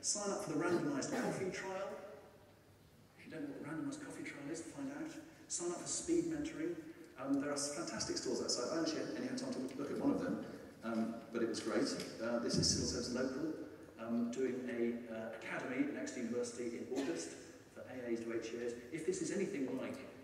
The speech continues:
the D W P summer school, which I knew very well when I was at D W P, it's a fantastic opportunity, um, uh, to learn and to be stimulated by colleagues. So that's a plug for the Exeter University Civil Service Local, uh, Academy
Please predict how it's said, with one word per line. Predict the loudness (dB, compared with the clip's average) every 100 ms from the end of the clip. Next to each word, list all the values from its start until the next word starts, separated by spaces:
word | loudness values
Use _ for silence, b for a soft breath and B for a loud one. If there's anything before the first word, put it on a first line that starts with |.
| -6
the |
D | -2 -2
W | -2
P | -2
summer | -2 -2 -2
school, | -2 2 2
which | 2
I | -2 -4 0
knew | 2 2
very | 2 2
well | 2 2
when | 0
I | -4
was |
at | -2
D | -2
W | -2 -2
P, | -2 -2 -4 -6
it's | -8 -8
a | -8
fantastic | -8 -8 -8 -8 -8 -10
opportunity, | -8 -6 -4 -4 -6 -6 -8 B -12
um, | -8 -6 -6
uh, | -8 -8
to | -4
learn | 0 0 0 -4
and | -4
to |
be | -4
stimulated | -4 -2 -2 -4 -6 -10
by | -12 -10
colleagues. | -8 -8 -8
So | -6 -6 -8 -12 -16 -12
that's | -10 -10
a | -8
plug | -8 -6
for | -4
the | -4
Exeter | -4 -6 -6
University | -4 -6 -6 -4 -4 B B B B B B -16
Civil | -2 0 2
Service | 2 2
Local, | 2 0 0 -4
uh, | -4 -2
Academy | -2 0